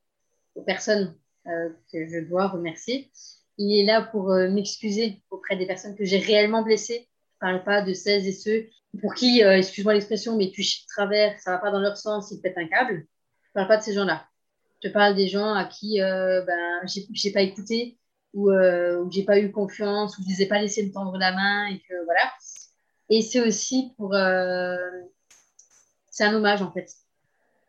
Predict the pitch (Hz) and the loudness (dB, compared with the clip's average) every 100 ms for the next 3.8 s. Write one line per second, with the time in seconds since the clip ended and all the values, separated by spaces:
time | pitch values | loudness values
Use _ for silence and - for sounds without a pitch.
0 | _ _ _ 190 185 185 - 208 196 196 | _ _ _ -4 -2 -2 -2 -2 -2 0
1 | 185 175 175 170 165 165 165 165 180 _ | -2 -2 -2 -2 -2 -2 -2 -4 -8 _
2 | 196 185 185 190 190 185 196 185 175 175 | -6 -2 -2 -2 -2 0 2 2 0 -2
3 | 165 190 190 190 190 170 190 | -2 -2 0 2 0 0 -2